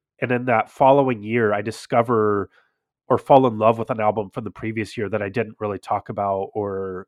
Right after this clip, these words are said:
you know, we'll, we have our list, like, "Oh, this is all the best music," and then the next year I discover something that I'm like, "Oh, I missed it." And I had a couple of those this year.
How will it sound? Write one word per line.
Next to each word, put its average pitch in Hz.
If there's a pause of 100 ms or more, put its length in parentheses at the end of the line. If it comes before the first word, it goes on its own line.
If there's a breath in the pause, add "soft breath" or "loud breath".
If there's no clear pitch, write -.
(120)
you 123
know, 101
we'll, 104 (180)
we 123
have 110
our 101
list, 127
like, 95
"Oh, 131
this 120
is -
all 127
the 117
best 110
music," 117
and 117
then 110
the 107
next 107
year 110
I -
discover 101
something 98
that 95
I'm 95
like, 92
"Oh, 135 (420 soft breath)
I 117
missed 127
it." 98 (680 soft breath)
And 123
I 117
had 156
a -
couple 151
of 110
those 101
this -
year. 92